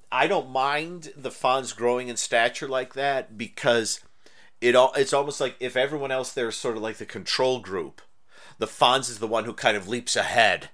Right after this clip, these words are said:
and just, like, goes ahead and, like, "I'm over here now." And everyone else is like, "Yeah, we're right here where everyone else is." And he's right there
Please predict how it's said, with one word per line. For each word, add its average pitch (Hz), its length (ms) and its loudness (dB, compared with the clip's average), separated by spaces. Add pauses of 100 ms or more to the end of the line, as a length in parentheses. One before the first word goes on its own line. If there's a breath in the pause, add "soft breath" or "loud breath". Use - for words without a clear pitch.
(420)
and 113 240 2
just, 117 160 -4
like, 107 160 -2
goes 123 240 2
ahead 110 240 6
and, 95 80 -2
like, 92 180 -4
"I'm 214 220 8
over 165 180 8
here 247 320 6
now." 90 460 4
And 107 120 -2
everyone 127 260 6
else 123 140 0
is 113 120 -6
like, 107 100 -2
"Yeah, 107 160 2
we're 113 220 0
right 113 200 2
here 117 200 2
where 98 100 2
everyone 95 340 -2
else 98 280 -4
is." 82 240 -8
And 80 100 -12
he's 98 240 -8
right 90 220 -4
there 90 260 -2